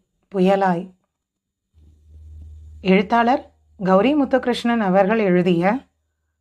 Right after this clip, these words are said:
நிறைவென்பது நீ. முன்னுரை. வணக்கம். நிறை என்றால் முழுமை. நிறைவென்பது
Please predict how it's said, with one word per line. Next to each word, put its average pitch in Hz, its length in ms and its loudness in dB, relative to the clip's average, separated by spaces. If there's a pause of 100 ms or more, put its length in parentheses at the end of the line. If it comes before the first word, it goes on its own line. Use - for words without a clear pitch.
(240)
நிறைவென்பது 208 760 0 (300)
நீ. 190 240 0 (2250)
முன்னுரை. 202 580 2 (1300)
வணக்கம். 190 540 -2 (1000)
நிறை 214 340 2
என்றால் 240 580 0 (120)
முழுமை. 196 540 -2 (1000)
நிறைவென்பது 226 720 2